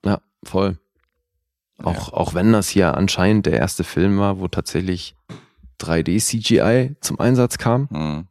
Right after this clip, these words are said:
Speaker 1: Das hat jetzt die Nummer auch nicht wahnsinnig aufgewertet.
Speaker 2: Nee.
Speaker 1: Aber so ein paar Sachen fand ich dann doch irgendwie cool, weißt du, allein, aber das bringt halt auch diese siebziger Jahre Optik mit sich, so wie die, dieses, ähm, diese Raumanzüge, die die zum Beispiel anhatten.
Speaker 2: Mhm.
Speaker 1: Ich meine, die sahen erstmal scheiße bequem aus,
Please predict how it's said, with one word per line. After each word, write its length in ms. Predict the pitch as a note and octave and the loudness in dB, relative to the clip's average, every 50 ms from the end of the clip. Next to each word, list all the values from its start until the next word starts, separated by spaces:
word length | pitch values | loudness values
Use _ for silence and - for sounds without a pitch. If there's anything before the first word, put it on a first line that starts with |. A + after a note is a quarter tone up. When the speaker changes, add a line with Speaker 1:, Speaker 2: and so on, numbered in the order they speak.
| _ | _
Speaker 1:
Das 540 | - A2 E2 - - - B2+ - - - - | -4 -2 -2 -2 -6 -10 -10 -10 -12 -10 -8
hat 160 | - - - | -8 -4 -2
jetzt 380 | - F2 - - - - - - | -2 -2 -2 -6 -12 -10 -6 -4
die 80 | G2 | -2
Nummer 220 | G2 G2+ G2+ G2+ - | 0 0 0 0 0
auch 120 | - D2+ | 2 2
nicht 160 | G2+ G#2+ G#2 | 2 2 2
wahnsinnig 460 | G2 G2+ G#2+ A2 G#2 G#2+ G#2 G#2 - - | 2 2 2 4 4 2 2 2 0 -2
aufgewertet. 640 | - G#2+ - - G2 G2+ G#2 G2+ G#2 - A2 - _ _ _ _ _ - | -4 -4 -4 -4 -2 0 0 0 0 -2 -4 -6 _ _ _ _ _ -14
Speaker 2:
Nee. 320 | - E2 D#2+ D#2+ D2+ D#2+ F2 _ _ _ _ _ _ - - | -10 -6 -6 -6 -6 -6 -10 _ _ _ _ _ _ -8 -4
Speaker 1:
Aber 220 | - F2+ G#2 G#2+ | 0 2 2 4
so 100 | G#2 - B2 | 4 4 2
ein 60 | A2+ | 4
paar 180 | - A#2+ C3+ | 4 2 2
Sachen 220 | D3+ D3+ D3+ E3 D3 | 4 4 4 2 2
fand 180 | - C#3+ C#3 | 2 2 2
ich 80 | C3+ B2 | 2 2
dann 140 | - A2 G#2+ | 2 2 2
doch 120 | A#2 - - | 2 0 0
irgendwie 260 | G#2 A2 A2+ G#2+ - - - | 0 2 2 0 0 0 4
cool, 180 | B2+ B2+ A#2 G2+ | 6 6 6 6
weißt 200 | F#2 F#2 - - | 4 2 2 0
du, 80 | - | 0
allein, 340 | - C#2 D#2+ E2+ F#2 G#2 G#2 - - - - - | 2 2 4 4 4 2 2 -2 -6 -18 -12 -6
aber 120 | - - E2+ | -2 -2 0
das 100 | F2+ - | 0 -2
bringt 280 | - - G#2 G#2+ A#2 | -2 2 2 4 4
halt 100 | A2+ G2 | 4 2
auch 100 | - D#2+ | 0 0
diese 260 | - - G2+ F#2 G2 F2 | 0 -2 -2 0 0 0
siebziger 360 | F#2+ - - - F#2+ F2 D#2 | -2 0 0 0 2 2 2
Jahre 320 | D#2 D2+ E2 F#2+ - - | 2 2 0 0 -2 -4
Optik 360 | - - - - - - - - | -4 -6 -6 -6 -8 -8 -6 -8
mit 120 | - - | -8 -6
sich, 220 | - - - - - | -6 -8 -8 -6 -6
so 160 | - - - - | -4 -6 -6 -6
wie 120 | - C#2 | -8 -6
die, 280 | - - - - - - _ - - - - _ _ - | -4 -2 -2 -2 -2 -6 _ -16 -20 -20 -20 _ _ -4
dieses, 340 | F2+ D#2+ D#2+ D#2+ E2 - - - | -2 0 0 0 0 -2 -2 -2
ähm, 260 | - - - E2 E2+ | -2 0 0 0 -2
diese 200 | - E2+ E2 F2 | 0 0 0 2
Raumanzüge, 760 | E2+ E2 F2 G2+ G2+ D2+ D2+ E2 - - E2+ D#2+ - - - _ _ _ _ _ - | 2 4 4 4 2 2 0 0 0 0 0 0 -2 -4 -6 _ _ _ _ _ -2
die 80 | F2+ | -2
die 80 | D#2+ - | -2 0
zum 160 | - - C2+ | -2 -2 -2
Beispiel 220 | C2+ - - - | -2 -2 -4 -6
anhatten. 320 | - C#2 C#2 C#2 - - - _ _ _ _ - | -6 -6 -6 -8 -8 -12 -14 _ _ _ _ -10
Speaker 2:
Mhm. 280 | - D#2+ D#2 D2+ D#2 - | -8 -8 -8 -8 -10 -10
Speaker 1:
Ich 60 | - | -10
meine, 140 | - A#1+ A#1 | -8 -8 -6
die 40 | B1 | -6
sahen 220 | - C2 C#2 C#2 - | -6 -6 -6 -6 -4
erstmal 300 | - - - - - - | -4 -4 -4 -4 -4 -2
scheiße 340 | - - D#2 D2+ - - - | 0 0 0 0 -2 -2 -6
bequem 400 | - - - - - - - - | -8 -8 -4 -2 -2 0 0 2
aus, 260 | - B2 C#3 - - | 2 0 0 -2 -4